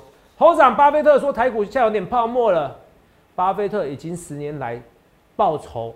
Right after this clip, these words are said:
他太多现金了。哦，老人没办法，好不好？有没有？哦，老人还是有差。哦，这没办法啊，老，像我年纪越老也越怕死啊。<laughs> 我讲是实话啊，这十年来他，他的报酬率还是输标普五百啊。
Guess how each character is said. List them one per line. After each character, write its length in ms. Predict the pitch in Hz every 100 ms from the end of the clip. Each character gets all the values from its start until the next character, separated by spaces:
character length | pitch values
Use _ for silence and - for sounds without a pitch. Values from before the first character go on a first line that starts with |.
| -
他 120 | 226
太 140 | 233
多 100 | 214
现 220 | 208 196 156
金 160 | 156
了。 80 | 135 - _ - - _ _ -
哦， 280 | 123 120 127
老 160 | 135
人 120 | 139 139
没 100 | 156
办 160 | 156
法， 180 | 120 101 -
好 100 | 127
不 80 |
好？ 240 | 151 123 107
有 60 | 139
没 100 | 151
有？ 60 | 123 117
哦， 300 | 139 131 131
老 140 | 135
人 100 | 143
还 100 | 143
是 120 | 143
有 100 | 127
差。 260 | 113 127 131 - _ - 269
哦， 260 | 120 110 107 147
这 60 |
没 120 | 151 160
办 140 | 160
法 100 | 131
啊， 160 | 117 123
老， 240 | 131 143
像 200 | 156 202
我 80 | 151
年 100 | 147
纪 220 | 160 165
越 160 | 175 151
老 160 | 117
也 80 | 117
越 180 | 127 147
怕 160 | 147 127
死 160 | - 104 _ _ _ -
啊。 260 | 139 160 113 - 185
<laughs> 300 | - - -
我 100 | 151
讲 180 | 165 156
是 100 | 202
实 160 | 165
话 100 | 170
啊， 160 | 135 117
这 80 | 226
十 120 | 175
年 160 | 175 151
来 40 |
他， 160 | 175 175
他 80 | 190
的 80 | 170
报 180 | 196 160
酬 120 | 147
率 200 | 151 135 - _
还 80 | 151
是 160 | 147 175
输 240 | - 165
标 220 | 165 165
普 140 | 160 139
五 140 | 123
百 100 | 123
啊。 160 | 110